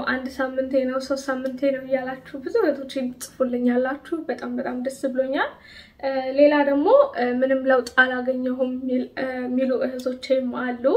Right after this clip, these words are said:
ምናልባት የውስጥ፣ እ፣ ህመም ነገር ሊሆን ይችላል፣ የአይረን እጥረት ይሆናል፣ ብዙ ነገር አለ፣ ጭንቀት፣ እያንዳንዱ ነገር እንግዲህ፣ እ፣ የውስጣችን ነገር ነው ወደ ውጫችን የሚወጣው እና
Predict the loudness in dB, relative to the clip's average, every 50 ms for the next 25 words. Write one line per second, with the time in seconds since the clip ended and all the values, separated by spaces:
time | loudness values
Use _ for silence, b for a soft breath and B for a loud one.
0 | 6 4 B B B B B B B B 0 0 2 4 4 4 2 2 0 -2
1 | -4 -4 -2 2 2 2 2 0 -4 -10 -16 -20 -14 _ -4 -2 -2 -2 -2 -2
2 | 0 -2 0 -2 -2 -4 -4 -6 -2 -2 -2 -2 -2 -4 -2 -2 -2 0 0 -2
3 | -4 -4 -4 -4 -4 -4 -4 -4 -6 -6 -6 -6 -6 -8 -8 -8 -8 -10 -6 0
4 | 0 0 0 0 -2 -2 -2 -4 -2 -4 -2 2 2 2 2 2 0 -4 -6 -6
5 | -6 -4 -6 -6 -4 -2 -2 -2 -2 -2 -2 -4 -4 -4 -6 -6 -6 -4 -2 -2
6 | 0 -2 -2 -2 -4 -6 -6 -4 -4 -2 -4 -2 -2 -4 -4 -6 -8 -10 -12 -10
7 | -6 -4 -4 -2 -2 -4 0 6 6 6 6 6 0 -4 -6 -6 -6 -4 -2 0
8 | 0 0 0 -2 -2 -2 -2 -2 -2 -2 -4 -4 -6 -10 -10 -8 -4 -2 0 0
9 | 0 -2 -4 -6 -6 -6 -4 -4 -2